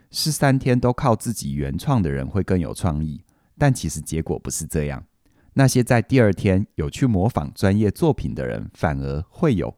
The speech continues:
更多的创意表现。所以模仿并不会让人失去创意，反而会让人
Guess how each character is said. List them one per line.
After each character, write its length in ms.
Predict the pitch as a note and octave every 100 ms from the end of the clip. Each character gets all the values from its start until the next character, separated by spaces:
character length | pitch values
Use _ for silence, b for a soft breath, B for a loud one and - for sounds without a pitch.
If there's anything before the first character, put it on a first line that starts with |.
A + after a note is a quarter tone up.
| -
更 200 | E3 E2+
多 180 | D#2+
的 120 | D2+ -
创 280 | - D#2+
意 80 | D#2+
表 200 | - -
现。 240 | - G2 D#2 - _ _ - b b b b
所 180 | - A3+
以 80 | G3
模 220 | G#2 F2+
仿 200 | - D2+
并 200 | B1+ C#3
不 140 | G#2+ F2
会 80 | G#2
让 200 | G#2+ F2
人 160 | D#2
失 200 | D2+ -
去 160 | G2 G#2
创 340 | - C#3 F2+
意， 160 | F2 D2 b _
反 260 | - E2
而 60 | C2+
会 160 | A2+ G2+
让 220 | G2+ E2+
人 160 | D2